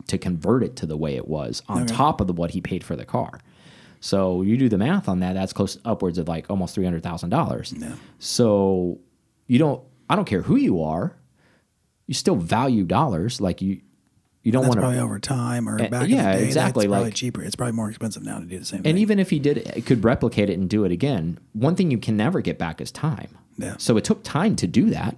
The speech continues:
Speaker 1: It's not like it just shows up and it's like, that didn't take time. So
Speaker 2: Well,
Speaker 1: he's
Speaker 2: and the
Speaker 1: like
Speaker 2: memories of the car being on those certain tracks, wherever he's had it and that type
Speaker 1: Yeah,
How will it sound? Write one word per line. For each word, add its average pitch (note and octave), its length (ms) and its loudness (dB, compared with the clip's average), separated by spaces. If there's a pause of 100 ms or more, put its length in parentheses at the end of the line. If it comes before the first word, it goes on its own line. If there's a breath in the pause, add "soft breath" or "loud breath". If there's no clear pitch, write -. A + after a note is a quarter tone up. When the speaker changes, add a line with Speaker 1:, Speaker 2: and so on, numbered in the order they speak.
(140)
Speaker 1:
It's G#2+ 180 0
not F3 140 0
like A2+ 220 2
it G#2+ 100 2
just - 240 2
shows A2 360 4
up A#2 200 2
and F#2 100 2
it's F2 160 -2
like, D#2 300 -2
that G2 160 0
didn't G#2 240 -2
take - 240 -6
time. B2 260 -2
So G2+ 160 2
Speaker 2:
Well, F#2+ 120 4
Speaker 1:
he's D#3+ 120 6
Speaker 2:
and F3 40 8
the F3 60 6
Speaker 1:
like C3 40 4
Speaker 2:
memories B2+ 360 2
of A#2 60 -4
the A#2 120 -2
car A#2 200 -6
being A2+ 300 -4
on A#2+ 160 -4
those A#2+ 220 -4
certain B2 320 -4
tracks, A#2+ 500 -6
wherever A#2 300 -2
he's A#2+ 260 -6
had G#2+ 340 -4
it A2 220 -4
and G#2+ 380 -4
that G2+ 160 -6
type A3+ 80 4
Speaker 1:
Yeah, C#4+ 80 6